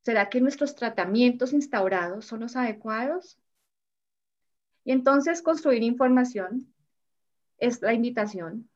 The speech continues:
Luego de construir esta información, nos va a proporcionar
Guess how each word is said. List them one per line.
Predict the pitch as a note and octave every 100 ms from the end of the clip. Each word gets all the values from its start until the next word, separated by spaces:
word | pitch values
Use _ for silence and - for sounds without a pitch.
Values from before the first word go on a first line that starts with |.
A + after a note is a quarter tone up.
| _ _ _ _ _ _ _
Luego | - B3 B3
de | C4+
construir | D4 D4 C#4+ A3
esta | G#3+ A#3
información, | A#3+ B3 A#3 A#3 G3 G3+ B3
nos | A3 A3+ G3+
va | G3
a |
proporcionar | G3+ G#3 A#3 A#3 G#3 F3+ D#3+ E3